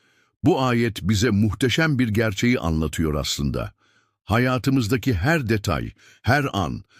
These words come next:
her karşılaşma özenle yazılmış bir senaryonun parçası.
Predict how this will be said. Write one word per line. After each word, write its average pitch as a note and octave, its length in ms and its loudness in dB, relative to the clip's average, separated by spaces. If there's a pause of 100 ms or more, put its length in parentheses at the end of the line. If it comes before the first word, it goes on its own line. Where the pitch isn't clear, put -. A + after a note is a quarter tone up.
(120)
her D3+ 300 0
karşılaşma A#2 720 -2
özenle A2+ 540 0
yazılmış G#2 580 0
bir A2+ 140 0
senaryonun G2 680 0
parçası. C#2+ 580 -6